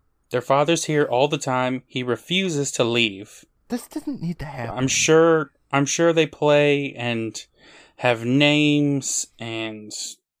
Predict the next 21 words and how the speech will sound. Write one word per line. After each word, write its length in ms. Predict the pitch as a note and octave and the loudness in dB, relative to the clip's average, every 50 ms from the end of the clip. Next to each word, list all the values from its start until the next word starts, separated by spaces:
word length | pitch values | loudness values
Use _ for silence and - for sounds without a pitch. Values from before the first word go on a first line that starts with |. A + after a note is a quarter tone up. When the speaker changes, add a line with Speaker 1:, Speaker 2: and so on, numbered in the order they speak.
| _ - | _ -18
Speaker 1:
backstories, 1300 | B2+ - C#3 C#3 C#3+ C3+ - - - - - C#3+ C#3 C3+ C3+ C3+ C3 C3 C3 C3 B2+ - - - - - | -2 2 2 2 2 0 -2 -8 -6 0 2 2 4 2 2 0 0 -2 -4 -6 -6 -6 -6 -8 -8 -10
and 160 | B3 D#3 D3+ D#3+ | -10 -8 -8 -6
they 120 | E3 D#3+ | -8 -8
just 340 | D3 - D#3+ D3+ - - C3+ C#3+ | -6 -6 -6 -6 -6 -8 -8 -8
Speaker 2:
What 120 | D#3 D3+ | -8 -6
a 60 | C#3 | -6
life. 680 | B2 B2+ C#3 D3+ D3+ C#3+ A#2 G#2+ A2 - - - _ _ - | -6 -6 -6 -8 -6 -8 -8 -10 -12 -16 -20 -20 _ _ -10
Speaker 1:
Yeah. 420 | B2 B2 A#2+ B2+ B2+ A#2 G#2+ G2 - - _ _ _ _ _ _ _ _ _ _ _ _ _ _ _ _ | -10 -6 -2 0 0 0 -2 -4 -8 -16 _ _ _ _ _ _ _ _ _ _ _ _ _ _ _ _
Speaker 2:
Well, 120 | - B2+ C3+ | -12 -10 -6
Josh 320 | - D#3+ E3 F3 F3 - - | 0 2 2 2 2 0 -4
looks 220 | D#3+ D3 - - | -6 -6 -4 -6
at 140 | C3+ B2 A2+ | -6 -4 -4
it 120 | A#2 G#2+ | -4 -6
annoyed, 380 | G#2 G2+ G2 F#2+ F#2+ F#2+ F#2 F#2 | -6 -8 -8 -6 -6 -6 -8 -8
and 240 | - - G2+ G2+ G2+ | -10 -10 -10 -10 -10
then 120 | G2 G2 | -10 -12
the 80 | G2 - | -14 -12
kids 280 | - A2 G2+ - - | -12 -12 -12 -10 -8
walk 280 | G#2+ G2 F2+ - - - | -6 -6 -6 -8 -12 -12
by 440 | - F#2+ F2+ F#2 F2+ F2+ F2+ G#2 - _ | -10 -8 -8 -8 -8 -10 -12 -14 -18 _
Stuffy. 640 | _ - - - E2+ - - D#2+ C#2 A1 - - - | _ -20 -14 -12 -12 -12 -12 -16 -18 -18 -20 -20 -20